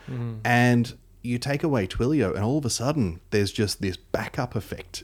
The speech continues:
Speaker 2: in all of these customers that can achieve so much with the tools. It's, you know, that, that old saying about standing on the shoulders of giants. It just enables people to get moving so much more quickly and see so much more.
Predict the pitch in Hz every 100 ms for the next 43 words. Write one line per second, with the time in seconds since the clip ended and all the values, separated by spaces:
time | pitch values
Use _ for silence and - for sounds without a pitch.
0 | - 95 90 107 127 135 104 87 - 113
1 | 113 - 117 80 - 92 - - - -
2 | 123 107 - 143 156 - 98 82 117 -
3 | - - - - - - - 95 95 143
4 | 170 147 123 - - 95 - 78 85 120
5 | 139 - 107 101 101 - 101 107 107 -
6 | 82 - - 104 104 92 85 - 98 98
7 | 90 85 - 90 85 82 76 87 104 76
8 | - - - - - 110 113 - 113 104
9 | - - - - - 104 98 95 101 113
10 | 113 - 98 85 - 90 98 90 - 90
11 | 90 - - - - 90 76 - 95 110
12 | 104 107 87 - - 101 98 82